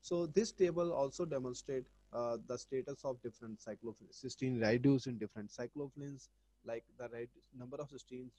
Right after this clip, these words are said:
range from zero to seven in different cyclophilins, and it indicate that there may be many other cyclophilins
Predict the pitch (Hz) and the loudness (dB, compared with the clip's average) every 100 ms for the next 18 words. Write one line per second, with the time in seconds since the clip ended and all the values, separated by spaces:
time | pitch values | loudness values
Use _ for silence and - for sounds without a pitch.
0 | 107 117 131 - 113 113 101 104 117 113 | -12 -12 -12 -16 -14 -14 -12 -10 -10 -10
1 | 120 117 - _ - 120 117 127 127 110 | -12 -12 -16 _ -12 -8 -6 -6 -8 -10
2 | 101 113 107 98 95 104 104 - 107 110 | -14 -16 -14 -12 -12 -14 -16 -14 -16 -16
3 | _ _ _ 131 139 175 180 143 120 120 | _ _ _ -10 -4 -2 -2 -2 -4 -4
4 | 123 117 104 101 101 - 117 110 123 160 | -4 -6 -6 -6 -6 -2 -2 -2 -2 -2
5 | 156 135 117 131 165 139 120 127 123 95 | -2 -4 -4 -4 -4 -4 -6 -6 -6 -10
6 | - 104 - 104 110 - | -10 -12 -10 -10 -10 -12